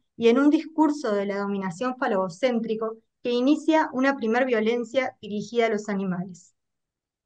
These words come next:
Esta nominación produce una animalidad homogénea que niega toda diferencia entre los animales mientras los despoja de los atributos supuestamente humanos al tiempo que priva a lo humano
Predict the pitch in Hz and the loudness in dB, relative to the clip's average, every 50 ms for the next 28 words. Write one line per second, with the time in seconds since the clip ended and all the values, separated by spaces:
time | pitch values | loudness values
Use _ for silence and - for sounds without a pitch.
0 | _ _ _ - 294 285 - 349 330 302 262 226 208 208 202 202 202 - - 277 | _ _ _ -6 -6 -2 0 4 4 6 6 6 4 2 0 -2 -4 -2 0 2
1 | 262 247 247 247 247 - - 208 214 226 247 - - - 285 269 262 254 254 240 | 2 4 2 0 -4 -6 -2 2 2 2 2 2 0 0 0 2 2 2 0 2
2 | 214 214 208 196 190 190 208 214 226 233 226 220 190 165 - - 285 254 226 208 | 2 0 0 0 -2 0 0 2 2 2 0 -2 -4 -4 -2 0 0 2 2 0
3 | 196 196 202 208 _ _ _ _ _ - 240 233 254 277 294 311 294 302 - 311 | -2 -4 -6 -12 _ _ _ _ _ -2 0 2 2 4 4 4 2 2 2 4
4 | 320 330 320 285 - - - 220 233 247 254 247 254 262 - - 196 202 190 175 | 4 4 4 2 0 -4 -4 -2 -2 -2 -2 -2 -2 -2 -2 -2 -4 -4 -6 -6
5 | - 208 190 190 196 208 233 247 254 254 269 269 269 - _ 220 214 214 214 220 | -6 -6 -6 -4 -2 0 0 2 2 2 2 0 -2 -6 _ -2 0 0 0 0
6 | 214 208 214 208 208 - - - - 294 294 294 - 320 294 233 214 175 190 214 | -2 -2 -4 -6 -8 -10 -6 0 2 2 2 2 0 0 0 0 -2 -4 -4 -6
7 | 208 - 202 208 220 233 233 226 254 254 - - _ - - 214 220 - 302 294 | -6 -4 -4 -2 -2 -2 0 0 -2 -2 -4 -8 _ -12 -12 -8 -4 -4 -4 -2
8 | 294 - 277 247 240 240 240 233 262 240 240 247 240 240 240 240 - - _ - | -2 -2 -2 0 0 -2 -2 -2 -4 -2 0 2 2 2 0 -2 -6 -10 _ -4
9 | 226 214 208 214 262 269 269 269 294 294 294 202 208 208 - - 285 269 233 202 | -4 -4 -2 -2 -4 -4 0 0 0 0 0 -2 -6 -4 -2 -2 0 0 0 0
10 | 190 185 - 196 202 202 214 226 254 269 269 269 285 302 | 0 0 0 0 0 0 0 0 0 0 2 2 0 0